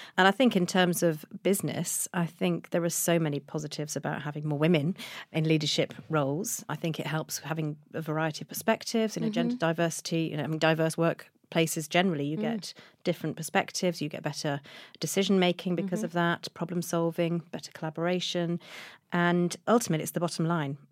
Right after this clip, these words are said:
Speaker 1: that will benefit.
Speaker 2: Yeah.
Speaker 1: Um, another consulting firm, McKinsey, has done some research showing that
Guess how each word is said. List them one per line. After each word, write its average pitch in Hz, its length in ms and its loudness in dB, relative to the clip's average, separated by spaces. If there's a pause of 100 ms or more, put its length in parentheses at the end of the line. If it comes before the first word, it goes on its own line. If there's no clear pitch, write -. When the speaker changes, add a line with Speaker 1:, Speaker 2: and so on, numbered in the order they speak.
(100)
Speaker 1:
that 160 200 -4
will 151 220 -2
benefit. 151 640 -6
Speaker 2:
Yeah. 160 240 -2
Speaker 1:
Um, 156 160 -2 (100)
another 170 240 4
consulting 160 320 -2
firm, 156 180 0
McKinsey, 156 720 0
has 156 140 -8
done 147 160 -4
some 151 160 -6
research 151 380 -4
showing 156 280 0
that - 220 -6